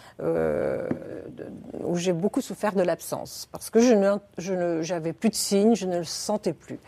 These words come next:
Et quand j'ai rencontré, euh, le docteur Jean-Jacques Charbonnier, j'ai, ils m'ont invité à passer, Corinne et, sa,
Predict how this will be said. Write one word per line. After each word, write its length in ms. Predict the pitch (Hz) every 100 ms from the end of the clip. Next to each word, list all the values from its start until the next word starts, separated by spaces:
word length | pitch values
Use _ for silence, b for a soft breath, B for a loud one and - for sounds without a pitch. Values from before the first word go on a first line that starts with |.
| B B B B
Et 100 | -
quand 200 | - 262
j'ai 120 | 254
rencontré, 760 | 214 220 208 196 - 233 262 240
euh, 260 | 170 165 165
le 140 | 156
docteur 360 | 156 160 233 240
Jean-Jacques 400 | 196 165 180 -
Charbonnier, 760 | - 165 156 165 185 262 294
j'ai, 760 | 233 185 185 180 175 170 165 156
ils 60 | 165
m'ont 180 | 170
invité 440 | 185 202 196 - 170
à 60 | 240
passer, 380 | 165 165 180
Corinne 440 | - 185 165 196 190
et, 80 | 151
sa, 200 | -